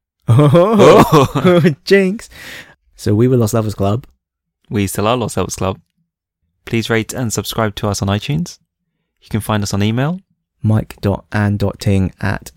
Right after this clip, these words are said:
Speaker 1: lost levels dot club.
Speaker 2: You can find us on Twitter.
Speaker 1: At Lost Levels Club.
Speaker 2: And you can find us on Reddit.
Speaker 1: Slash R slash Lost Levels Club.
Speaker 2: And that's it.
Speaker 1: That's it.
Speaker 2: Except for
Speaker 1: Oh no.
Speaker 2: a post-podcast feature. <laughs> What is Mike grateful for?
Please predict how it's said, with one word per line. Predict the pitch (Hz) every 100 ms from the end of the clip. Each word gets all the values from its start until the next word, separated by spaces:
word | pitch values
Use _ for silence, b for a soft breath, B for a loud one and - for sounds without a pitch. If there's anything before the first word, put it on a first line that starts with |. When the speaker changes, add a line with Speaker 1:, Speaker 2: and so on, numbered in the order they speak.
| -
Speaker 1:
lost | 95 95
levels | 101 95 90
dot | 101 -
club. | 95 87 -
Speaker 2:
You | _ -
can | 104
find | 104 95
us | -
on | 95
Twitter. | 95 92 107 127 _ _ _ _ _ _
Speaker 1:
At | 98 -
Lost | 90 -
Levels | 95 -
Club. | - 92 - _ _ _ _ _ _ _ _ _
Speaker 2:
And | 123
you |
can | -
find | 104 113 110
us | 104
on | 98
Reddit. | 98 117 101 - - _ _
Speaker 1:
Slash | - 110 104
R | - 104 104
slash | 110 104 - - -
Lost | 101 -
Levels | 104 - -
Club. | - - - _ _ _ _ _ _ -
Speaker 2:
And | 107
that's | -
it. | 156 - _ _ _ -
Speaker 1:
That's | 120 170
it. | 175 - - _ -
Speaker 2:
Except | - - 127 -
for | - 104 101 113 - _
Speaker 1:
Oh | 139 135
no. | 147 151 160 160 147 143 139 _ -
Speaker 2:
a |
post-podcast | - 156 143 - - 139 - 135 -
feature. | 165 185 - 101 104
<laughs> | - _ _ - _ _ _ -
What | 113 110
is | 101
Mike | 101 95 98
grateful | - 95 - 101
for? | - 98 98 135